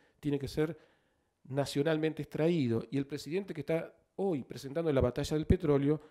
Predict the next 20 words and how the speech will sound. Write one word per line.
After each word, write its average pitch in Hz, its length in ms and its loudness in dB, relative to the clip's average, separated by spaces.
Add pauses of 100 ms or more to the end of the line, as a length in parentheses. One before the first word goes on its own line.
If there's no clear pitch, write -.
(160)
prefiero 190 320 2
que 175 80 0
al 160 80 2
intelectual 156 640 0
lo 131 80 -4
juzguen 170 280 -2
de 160 60 -6
incoherente 170 680 0 (260)
y - 60 -4
no 160 80 2
al 175 120 2
presidente 151 680 2 (300)
que 165 340 -2 (160)
le 156 140 0
permitan 160 420 4
hacer 147 160 -2
este 156 140 -2
verdadero 135 600 0 (240)
salto 160 440 0
cualitativo. 113 760 -2